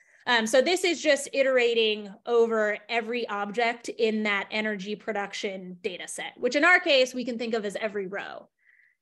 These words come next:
The next thing I'm gonna do, and this is another JavaScript essential, is I'm gonna use what's called an arrow function to access just the type column's value. So that'll just get me an array of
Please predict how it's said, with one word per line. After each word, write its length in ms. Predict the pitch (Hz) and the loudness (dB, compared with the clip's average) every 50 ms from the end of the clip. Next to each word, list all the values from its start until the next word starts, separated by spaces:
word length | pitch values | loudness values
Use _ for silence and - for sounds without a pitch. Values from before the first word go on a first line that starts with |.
| _ _ _ _ _ _ _ - | _ _ _ _ _ _ _ 0
The 100 | 254 269 | 0 2
next 300 | 277 320 370 415 - - | 4 4 4 2 2 -2
thing 180 | - 392 370 | -2 0 2
I'm 160 | 359 320 311 302 | 2 2 4 4
gonna 160 | 302 294 269 | 4 2 2
do, 460 | 214 208 254 262 254 247 247 247 262 | 0 -2 -2 0 2 4 4 4 4
and 180 | 262 233 226 233 | 2 2 0 -2
this 140 | 233 233 | -2 -2
is 160 | 240 226 214 214 | -2 0 0 0
another 760 | 214 214 220 233 254 262 254 240 233 226 226 233 226 247 - - | 0 0 0 0 2 2 2 2 2 2 2 0 -2 -6 -12 -8
JavaScript 540 | 202 - 226 214 214 214 208 - 226 202 214 | -4 -2 0 0 0 -2 -2 -4 -4 -4 -4
essential, 540 | 220 214 - 285 277 269 262 311 277 269 262 | -6 -4 -2 0 0 0 0 0 2 2 2
is 180 | - - 233 226 | 2 2 2 2
I'm 160 | 233 240 247 | 2 2 2
gonna 140 | 254 247 247 | 0 0 0
use 240 | 240 233 233 233 | -2 -2 -2 -2
what's 180 | 226 226 220 - | -4 -4 -6 -4
called 220 | - 247 233 220 | -2 0 0 0
an 100 | 220 214 - - | 0 -2 -4 -4
arrow 400 | - 214 214 226 240 254 269 294 | -2 0 2 2 4 4 2 0
function 600 | 285 - 320 320 330 - - 349 330 330 330 330 | 0 0 -2 -2 -2 -2 -4 -2 -2 0 0 -2
to 240 | 320 - 254 - - | -2 -4 -6 -6 -2
access 600 | 220 220 226 220 - - - 247 226 220 220 202 190 | -2 -2 -2 -2 -4 -2 0 0 0 0 -2 -6 -6
just 340 | 180 233 226 220 220 - | -2 -2 -2 -2 -2 -6
the 80 | - 214 | -8 -8
type 560 | - - - - - - 240 226 226 226 - - - | -8 -10 -14 -14 -6 -4 -4 -4 -4 -6 -14 -20 -20
column's 600 | - - 226 196 196 196 196 180 180 175 180 180 | -12 -8 -6 -4 -4 -4 -4 -6 -10 -12 -12 -12
value. 540 | 185 175 165 160 165 - - 85 - - - _ _ | -12 -12 -10 -10 -12 -12 -12 -12 -12 -14 -16 _ _
So 180 | - 240 226 233 | -2 0 2 4
that'll 320 | 247 254 254 240 214 185 | 4 4 4 4 2 0
just 420 | 175 202 254 302 330 320 - - | -2 0 2 2 2 0 -2 -6
get 260 | 220 285 285 269 - 220 | -6 -4 -4 -4 -2 -4
me 380 | 226 220 214 208 208 208 - - _ _ _ _ | -4 -4 -4 -4 -6 -6 -10 -16 _ _ _ _
an 120 | - 233 233 | -2 0 0
array 640 | 226 220 208 214 262 285 277 262 240 226 220 220 214 | 0 0 0 0 2 2 4 4 4 4 2 2 0
of 180 | 220 233 - | -2 -4 -4